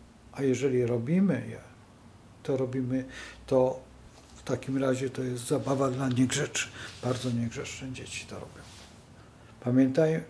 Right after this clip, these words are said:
pamiętać trzeba, że astrologia źle skończyła w raju.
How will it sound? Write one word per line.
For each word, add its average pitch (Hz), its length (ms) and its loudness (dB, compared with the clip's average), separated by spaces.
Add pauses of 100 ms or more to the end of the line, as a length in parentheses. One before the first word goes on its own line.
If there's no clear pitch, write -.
(140)
pamiętać 143 1080 -2
trzeba, 143 580 2 (500)
że 139 400 2
astrologia 135 600 4
źle 170 260 0
skończyła 123 560 -2
w 113 120 -10
raju. 139 360 -10